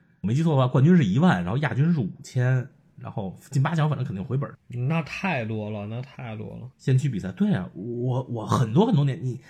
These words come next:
Speaker 1: 你上次你想一个非北京非上海的一个，在，在一个离北京和上海都比较远的地方的一个比赛，能到这种奖金规模，就，就冲这个奖金规模，我觉得人肯定少不了，应该不会是，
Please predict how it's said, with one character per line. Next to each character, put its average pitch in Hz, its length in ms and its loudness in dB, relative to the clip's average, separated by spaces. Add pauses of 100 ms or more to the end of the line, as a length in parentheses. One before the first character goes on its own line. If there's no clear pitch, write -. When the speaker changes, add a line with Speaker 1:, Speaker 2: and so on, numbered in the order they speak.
(100)
Speaker 1:
你 107 100 -4
上 202 240 -2
次 131 160 -2
你 123 80 0
想 127 220 0
一 107 60 -8
个 113 60 -2
非 220 240 0
北 - 160 -2
京 139 200 2
非 220 180 -2
上 185 200 0
海 - 160 -14
的 104 80 -12
一 104 100 -10
个， 113 180 -6 (520)
在， 113 340 -2 (800)
在 147 220 0
一 135 120 0
个 170 100 2
离 131 140 2
北 120 200 -2
京 123 120 0
和 175 120 6
上 175 120 2
海 95 140 -6 (200)
都 202 120 2
比 175 140 0
较 180 120 8
远 151 180 4
的 123 100 -6
地 143 160 2
方 98 100 -4
的 92 60 -4
一 104 60 -4
个 135 80 4
比 - 180 -4
赛， 107 160 -4
能 107 120 -2
到 135 140 0
这 151 160 2
种 92 220 -4
奖 85 180 -12
金 92 160 -4
规 101 120 -2
模， - 300 -10 (460)
就， 165 120 -6
就 - 40 -10 (140)
冲 233 120 -6
这 180 60 4
个 - 60 0
奖 90 100 -6
金 135 100 0
规 185 120 2
模， 143 100 2
我 90 60 -4
觉 95 40 -2
得 104 60 -2
人 110 100 -2
肯 92 140 -4
定 120 80 -2
少 - 160 -8
不 85 80 -16
了， - 100 -20 (120)
应 139 100 -2
该 165 100 0
不 127 140 -6
会 131 140 -2
是， - 220 -12